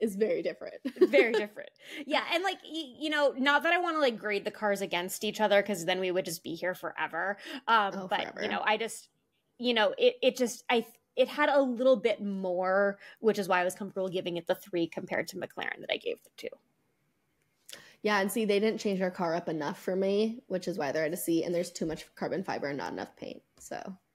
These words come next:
Speaker 1: interesting.
Speaker 2: I mean, it's, it's, it's also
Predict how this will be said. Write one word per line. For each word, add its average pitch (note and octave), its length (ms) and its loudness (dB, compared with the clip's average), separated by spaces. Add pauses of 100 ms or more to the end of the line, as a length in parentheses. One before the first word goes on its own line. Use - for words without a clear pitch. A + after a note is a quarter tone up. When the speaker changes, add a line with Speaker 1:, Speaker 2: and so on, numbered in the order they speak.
(480)
Speaker 1:
interesting. F4 440 -6
Speaker 2:
I D#4+ 40 2
mean, E4 240 0
it's, F#4 440 -4
it's, G4 220 2
it's D#4+ 180 -2
also F#4 260 0